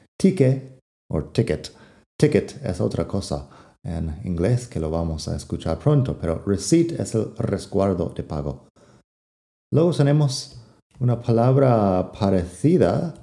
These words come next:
que es recipe. Recipe es la de cocina, la receta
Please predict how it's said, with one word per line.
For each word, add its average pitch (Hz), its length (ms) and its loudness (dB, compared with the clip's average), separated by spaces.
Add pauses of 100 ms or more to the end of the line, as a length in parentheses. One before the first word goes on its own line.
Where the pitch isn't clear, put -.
(380)
que 120 160 -2
es - 300 -6
recipe. 92 1120 0 (960)
Recipe 123 1300 0
es - 640 -8
la 85 1120 -6
de 95 160 -4
cocina, 95 380 0
la 87 160 2
receta 95 800 0